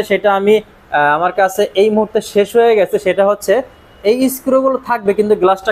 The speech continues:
খুলতে পারবেন না, ওইটা কিন্তু একদমই ওয়ান টাইম ফেলে দিতে হবে। হ্যাঁ, তো এই লাইটটি আপনারা এই যে ভিতরের চোখগুলো আছে এগুলো সার্ভিস করতে পারবেন। তো এগুলোর প্রাইস হচ্ছে মাত্র ঊনত্রিশশো পঞ্চাশ টাকা,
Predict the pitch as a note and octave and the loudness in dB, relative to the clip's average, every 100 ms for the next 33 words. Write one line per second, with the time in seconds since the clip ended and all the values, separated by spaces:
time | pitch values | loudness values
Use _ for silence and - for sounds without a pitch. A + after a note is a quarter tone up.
0 | - G#3 G3+ E3 D3 B2+ A2+ - - - | -2 0 2 2 0 -2 -6 -10 -16 -18
1 | - F3 G3 G3+ A3 G#3 G3 F3+ G#3+ G3 | -2 0 0 -2 0 0 0 -2 0 2
2 | F#3+ F#3 G#3+ G#3 F#3 F3+ F3+ F3+ D#3+ B2+ | 0 0 -2 -2 -2 0 0 0 0 0
3 | A#2 F3+ C#4 - - - - E3 D#3 - | 0 0 0 -2 -14 -20 -6 -2 -2 -6
4 | - A#3 B3 A3+ G#3 - A#3 A#3 A3+ A#3 | -4 -2 0 -2 -4 -2 0 0 0 -2
5 | A#3+ G3+ G#3+ G#3+ E3+ D#3 G#3+ G#3 A3 G3 | 0 0 2 2 0 2 0 2 0 2
6 | G#3+ G#3+ G3+ F#3+ F#3+ F#3 E3+ F3 G#3 F#3+ | 2 2 0 0 0 -2 -4 -4 -6 -4
7 | G#3+ G#3 E3+ A3 C#4 - - - E3 E3 | -2 0 0 -2 -4 -16 -16 -4 -2 -2
8 | - - G3 A#3 A3+ C4+ - - - F#3 | -6 -4 0 2 2 0 -4 -14 -4 -2
9 | G3 A3 - A3 G3 G3 A3 A3 G#3+ G#3 | 0 -2 -2 -2 -2 -2 0 0 -2 -2
10 | A#3+ - A#3 A3 A3 A#3+ A3+ G3 | -2 -2 -2 -2 0 -2 -2 -2